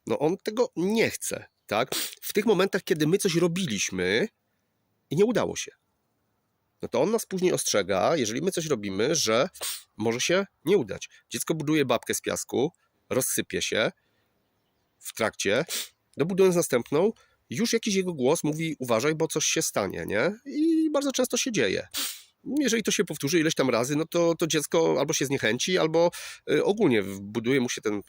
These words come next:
y, program. Ten program zazwyczaj kształtuje się w tym, że dziecko, każde dziecko chce bezwarunkowej miłości od swojego rodzica. No ale jeśli ta miłość nie jest bezwarunkowa, jeśli jej nie ma, jeśli jest jej za mało,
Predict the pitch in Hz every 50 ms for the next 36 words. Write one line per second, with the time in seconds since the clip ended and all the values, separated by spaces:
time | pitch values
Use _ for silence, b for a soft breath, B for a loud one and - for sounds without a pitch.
0 | 107 98 98 - - 98 90 - - - B B B B B B B B B _
1 | - 170 233 - 226 175 135 107 104 104 104 110 143 - _ _ _ _ _ _
2 | _ - _ _ _ _ _ _ _ - - 117 120 143 202 - 180 170 - -
3 | 165 156 - 143 123 98 90 - - 95 95 92 104 151 - _ _ _ _ _
4 | _ _ _ _ _ _ _ _ - - _ - 147 151 135 131 131 117 107 120
5 | 156 160 - - - 101 98 101 139 160 - _ _ _ _ _ _ _ - 151
6 | 165 156 147 131 107 - - 95 - - - 143 147 156 151 - _ _ _ -
7 | 107 131 120 117 123 135 135 - - 127 127 117 113 113 110 107 107 - - 101
8 | - - - 92 92 92 90 87 85 85 80 - - - _ _ _ _ _ _
9 | _ _ _ _ _ b b b b b b b _ 98 107 117 131 - - 175
10 | 139 - - 127 135 139 139 123 127 127 131 117 110 113 104 104 104 104 98 -
11 | - 90 85 85 87 101 - _ _ _ _ _ _ 104 104 - - 110 110 110
12 | 107 110 107 98 95 95 101 101 - - 107 107 95 - - 110 101 95 104 107
13 | 98 95 87 82 85 87 107 147